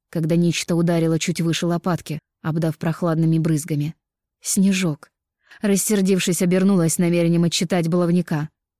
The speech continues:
Никак не ожидала, что им окажется ректор. Тигрю холод нипочём.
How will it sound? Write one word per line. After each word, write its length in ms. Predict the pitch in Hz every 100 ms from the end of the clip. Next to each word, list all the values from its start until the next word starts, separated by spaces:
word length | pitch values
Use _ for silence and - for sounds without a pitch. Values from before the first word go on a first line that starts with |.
| _
Никак 440 | 208 202 - 208 196
не 120 | 196
ожидала, 480 | 180 180 175 175 185
что 180 | - 202
им 160 | 175
окажется 480 | 165 175 180 180 226
ректор. 460 | 233 214 - 147 - _ _ _ _ _ _
Тигрю 420 | - 233 202 202
холод 340 | - 190 180
нипочём. 600 | 180 175 175 - 143 160